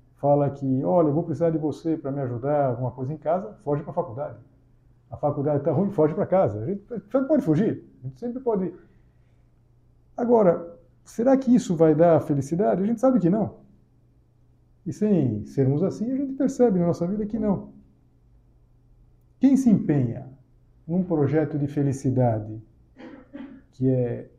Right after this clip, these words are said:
vida cômoda, vai viver, viver no máximo onze anos, dez anos,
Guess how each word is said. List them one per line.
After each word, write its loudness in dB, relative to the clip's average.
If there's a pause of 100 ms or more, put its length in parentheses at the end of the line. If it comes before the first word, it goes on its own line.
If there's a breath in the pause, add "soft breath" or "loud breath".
(220)
vida 0
cômoda, -4 (460)
vai 2
viver, -2
viver 0
no 2
máximo -2 (300)
onze -2
anos, -8
dez -2
anos, -4